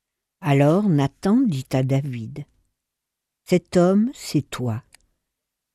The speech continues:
Ainsi parle le Seigneur Dieu d'Israël. Désormais, l'épée ne s'écartera plus jamais de ta maison,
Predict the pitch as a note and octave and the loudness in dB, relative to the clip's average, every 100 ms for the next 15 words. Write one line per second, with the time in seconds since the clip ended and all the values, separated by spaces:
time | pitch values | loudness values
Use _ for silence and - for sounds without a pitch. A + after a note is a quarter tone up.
0 | - A3 - - D3+ - C#3+ C3+ B2+ B2 | 4 4 4 2 0 0 -4 -2 -2 -4
1 | B2+ C#3+ - D#3+ C#3 D3 C#3 C#3 C#3 D3 | -2 -2 0 2 4 2 0 -2 0 0
2 | D3 E3 D#3+ D3 C3 B2 B2+ B2+ _ _ | 0 -2 -2 -2 -2 -2 -6 -10 _ _
3 | _ _ _ _ _ _ _ D3 F#3+ A3 | _ _ _ _ _ _ _ 4 6 6
4 | G#3+ G3 F#3+ F#3 G#3 D4+ _ _ _ _ | 2 4 4 4 2 -2 _ _ _ _
5 | - E3 A3 A#3 - A#3 D4+ D#4 A3 D#3+ | -6 2 2 2 0 4 4 4 4 2
6 | - D3+ - _ E3 D3+ - D#3+ D3 D3+ | -2 -8 -8 _ -6 -6 -8 -8 -4 -4
7 | _ - G3+ B3 G#3 F#3 F3 E3+ D#3+ D3+ | _ -2 0 2 2 2 2 2 0 -2
8 | D#3 C#3+ D3+ D#3+ C#3+ A#2 | 0 0 0 -2 -4 -8